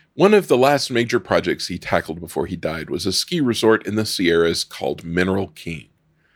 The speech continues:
This year-round resort was budgeted at thirty-five million dollars and was set to open in nineteen seventy-six. It would have been a cutting-edge facility,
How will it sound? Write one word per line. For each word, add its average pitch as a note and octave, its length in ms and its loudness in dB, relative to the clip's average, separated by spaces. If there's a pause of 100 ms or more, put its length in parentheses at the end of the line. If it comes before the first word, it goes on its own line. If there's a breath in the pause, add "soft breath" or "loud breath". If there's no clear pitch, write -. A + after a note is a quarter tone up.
(460 soft breath)
This A#2+ 240 4
year-round G#2 580 2
resort F#2+ 400 2
was F2+ 160 -8
budgeted A#2+ 580 0
at - 180 -4
thirty-five B2+ 520 0
million F#2+ 400 -2
dollars C#2+ 520 -10 (340 soft breath)
and F#2+ 100 0
was F#2+ 120 2
set D#3 220 2
to D3+ 80 -4
open G2 260 0
in E2 120 -2
nineteen E2+ 440 -2
seventy-six. - 1000 -6 (600 soft breath)
It - 160 0
would C#3+ 120 6
have D3+ 80 0
been A#2+ 120 4
a F#2 60 0
cutting-edge D3+ 540 -2
facility, - 800 -4